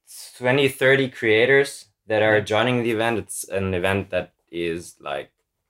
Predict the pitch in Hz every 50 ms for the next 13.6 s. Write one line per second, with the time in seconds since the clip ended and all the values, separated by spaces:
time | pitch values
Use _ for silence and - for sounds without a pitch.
0 | _ _ _ _ _ _ _ _ _ _ _ _ _ _ - 92 92 92 87 87
1 | 92 92 - - 87 85 87 90 87 87 85 80 78 80 - 90 98 98 - -
2 | 113 113 107 98 98 95 92 92 87 - - _ _ _ _ _ _ _ - -
3 | - - 95 101 - - 123 123 127 131 127 127 - 90 92 85 85 98 104 107
4 | 107 107 - - 101 92 92 - - - - _ _ _ _ _ _ _ _ _
5 | 95 95 92 90 90 85 95 101 92 104 101 101 98 101 101 101 98 98 95 95
6 | 92 - - 92 92 92 92 92 87 87 87 92 90 73 - - - 87 85 87
7 | 90 95 95 101 104 104 101 95 98 95 92 95 92 95 92 87 90 92 - _
8 | 110 104 - 101 98 98 95 92 98 107 101 101 101 - _ _ _ _ - 120
9 | 131 135 117 101 147 170 - 117 101 80 85 104 113 101 - 104 101 92 101 98
10 | - - - _ - 101 107 110 107 107 107 104 101 95 - 101 98 - _ -
11 | 101 107 104 101 107 104 - _ _ _ 104 98 98 98 87 90 92 - - 85
12 | 90 101 110 117 135 165 160 - - 101 98 98 120 156 175 160 131 117 101 107
13 | 120 117 127 165 185 180 - 95 87 85 80 80